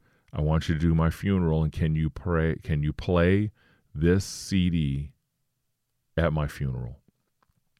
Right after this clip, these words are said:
That's a tearjerker moment, and I wasn't having it. I told him I would, but then I turned around and said, "No, we're gonna pray for you to be healed." And we did, and Barb was right there with me,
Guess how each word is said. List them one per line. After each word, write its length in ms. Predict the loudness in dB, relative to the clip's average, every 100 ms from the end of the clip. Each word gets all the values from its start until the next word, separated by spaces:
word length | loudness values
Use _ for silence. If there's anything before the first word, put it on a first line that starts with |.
| _ _ _ -6
That's 160 | -2 0
a 60 | 0
tearjerker 640 | 0 2 2 2 0 -2
moment, 320 | -2 -2 -6 -12 _ _ _ _ _ _ _ -2
and 140 | 2
I 120 | 4
wasn't 320 | 6 4 4
having 340 | 2 2 0 -6
it. 100 | -12 _ _ _ _ _ _ _ _ _ -6
I 100 | -4
told 280 | 0 2 2
him 100 | 4
I 80 | 4
would, 320 | 4 4 4
but 100 | 2
then 100 | 2
I 100 | 0
turned 220 | 2 2
around 80 | 2
and 100 | 2
said, 140 | 2 2
"No, 160 | 2
we're 160 | 2 2
gonna 180 | 0 -2
pray 240 | 0 0
for 140 | 0
you 80 | -2
to 80 | -2
be 100 | -4
healed." 520 | -4 -2 2 2 -2 -10 _ _ _ _ _ _ _ _ -2
And 200 | 0 2
we 140 | 2
did, 520 | 2 4 4 4 0 -18 _
and 160 | -8 -4
Barb 320 | -2 -2 0
was 160 | 0 0
right 240 | 0 0
there 140 | 0 0
with 260 | 0 0
me, 240 | 0 0